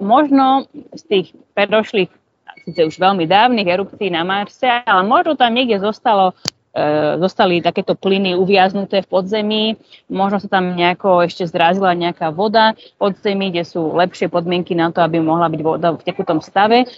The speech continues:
A jednoducho je tam nádej, že by tam teoreticky mohli byť akurát vhodné podmienky na to, aby tam podobné extrémofily žili. Takže preto my stále dúfame, že niečo podobného by sa mohlo nájsť na Marse, alebo aspoň nejaké fosíly, alebo niečo,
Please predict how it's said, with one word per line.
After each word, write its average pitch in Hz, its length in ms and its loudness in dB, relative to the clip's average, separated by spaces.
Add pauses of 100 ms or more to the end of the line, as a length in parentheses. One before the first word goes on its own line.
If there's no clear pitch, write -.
(160)
A - 80 0
jednoducho 247 480 4 (240)
je 285 80 2
tam 277 240 2
nádej, 240 800 0
že 202 160 -2
by 226 100 -2
tam 202 220 0
teoreticky 262 640 2
mohli 226 240 2
byť 202 160 -4 (160)
akurát 208 400 0
vhodné 190 400 -6 (160)
podmienky 196 400 -2
na 170 160 -2
to, 208 160 -2
aby 175 160 0
tam 170 240 -4
podobné 175 400 0
extrémofily 160 640 -2
žili. - 320 -6
Takže - 260 0 (460)
preto 226 240 2
my 240 160 4
stále 226 320 2
dúfame, 214 400 2
že 220 160 -2
niečo 190 280 -2
podobného 202 440 0
by 190 80 0
sa 165 160 -6
mohlo 185 240 0
nájsť 165 240 -2
na 175 100 0
Marse, 226 380 0
alebo 185 360 2
aspoň 185 520 0
nejaké 180 240 -4
fosíly, 180 400 -2
alebo 156 320 0
niečo, 196 480 0